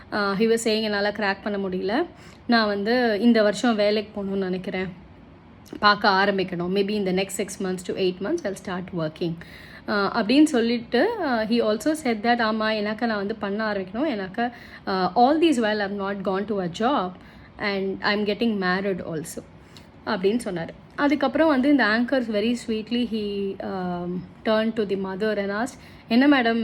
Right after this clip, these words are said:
நீங்க எவ்வளோ வந்து," அவர் வந்து ரொ-, அ, அந்த மே-, அந்த லேடி வந்து, அம்மா வந்து சொன்னாங்க, "அவன் வந்து படிக்கவே மாட்டேங்கிறான், um,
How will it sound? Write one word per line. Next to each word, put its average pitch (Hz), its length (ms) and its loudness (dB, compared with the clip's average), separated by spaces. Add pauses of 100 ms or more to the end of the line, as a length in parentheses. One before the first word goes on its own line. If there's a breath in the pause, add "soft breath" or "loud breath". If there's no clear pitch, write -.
(100)
நீங்க 214 220 0
எவ்வளோ 226 280 4
வந்து," 226 260 0
அவர் 247 400 2
வந்து 240 240 2
ரொ-, 254 120 0
அ, 220 200 2 (100)
அந்த 226 220 0
மே-, 226 240 0
அந்த 208 420 2
லேடி 233 360 2
வந்து, 208 240 -4
அம்மா 214 360 -2
வந்து 196 300 -4
சொன்னாங்க, 202 400 -4 (260 loud breath)
"அவன் 202 220 2
வந்து 208 120 0
படிக்கவே 208 520 -2
மாட்டேங்கிறான், 196 500 -4 (320 loud breath)
um, 190 240 -2